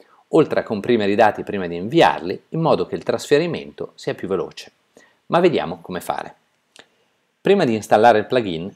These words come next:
andiamo a verificare la velocità o la lentezza del nostro sito su Pingdom. Scendiamo in basso e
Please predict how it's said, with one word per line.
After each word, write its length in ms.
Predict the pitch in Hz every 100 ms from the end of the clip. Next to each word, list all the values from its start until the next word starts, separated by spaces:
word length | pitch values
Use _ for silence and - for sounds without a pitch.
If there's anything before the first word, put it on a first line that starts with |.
| _
andiamo 340 | 131 160 131
a 40 | 104
verificare 600 | 104 107 - 117 123 90
la 200 | 85 76
velocità 420 | 80 90 - 110
o 20 |
la 120 | 98 87
lentezza 520 | 110 127 85 80 92
del 140 | 87
nostro 400 | 90 82 - -
sito 440 | 113 - 71 - -
su 260 | - - _
Pingdom. 600 | 123 101 80 78 76 76 - _ _ - - _ _ _ _ _ _ _ _ _ _ _ _ _ _ _ _ _ _ _ _ _ _ _ _ _ _ _ _ _ _ _
Scendiamo 400 | - 92 87 87
in 120 | 113
basso 580 | 147 175 175 - - - _ _ _ _ _ _ _
e 340 | - 127 -